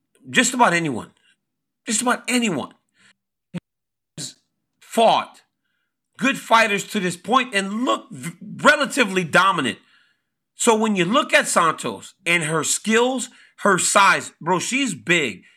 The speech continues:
She looks like one of the women that if she needed to, she could fight at a hundred and thirty-five pounds. And with Amanda Nunes, that was part of the reason that Valentina struggled.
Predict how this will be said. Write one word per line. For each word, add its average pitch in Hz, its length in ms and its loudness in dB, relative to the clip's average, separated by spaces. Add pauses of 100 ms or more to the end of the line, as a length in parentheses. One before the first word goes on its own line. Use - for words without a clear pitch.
She 320 300 -4
looks 320 280 -4
like 240 200 2
one 214 160 0
of 220 80 0
the 208 60 0
women 185 340 -2
that 185 240 0
if 226 220 0
she 220 260 -4
needed 190 440 -4
to, 269 320 -2 (280)
she - 220 -2
could 254 160 -2
fight 220 320 2
at 196 120 4
a 175 60 4
hundred 165 320 0
and 131 140 -4
thirty-five 147 560 0
pounds. 117 400 -2 (360)
And 190 240 2
with 254 220 0
Amanda 190 340 0
Nunes, 233 420 -4
that 240 120 -2
was 262 120 -6
part 277 200 2
of 254 60 -2
the 220 80 -4
reason 208 380 -2
that 185 180 0
Valentina 185 500 0
struggled. 147 460 -2